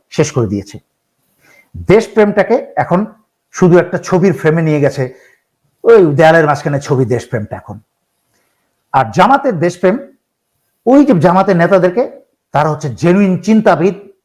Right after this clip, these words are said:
একদম সাচ্চা দেশপ্রেমিক ছিল এবং they were knowledgeable। তাদের ইন্টারন্যাশনাল কানেকশন, কানেকশন ছিল সব জায়গায়, বিভিন্ন দেশের সাথে।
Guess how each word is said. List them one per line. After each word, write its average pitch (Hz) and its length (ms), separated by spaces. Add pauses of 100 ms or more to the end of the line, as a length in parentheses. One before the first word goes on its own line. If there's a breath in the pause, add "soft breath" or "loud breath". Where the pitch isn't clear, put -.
(120)
একদম 170 380 (280)
সাচ্চা - 640 (340)
দেশপ্রেমিক 160 420
ছিল 156 140 (320 loud breath)
এবং 156 460
they 170 180
were 165 140
knowledgeable। 139 520 (420 soft breath)
তাদের 156 200
ইন্টারন্যাশনাল 196 640 (100)
কানেকশন, 175 420 (120)
কানেকশন 190 360
ছিল 165 180
সব 143 200
জায়গায়, 139 220
বিভিন্ন 180 280
দেশের 143 260
সাথে। 117 300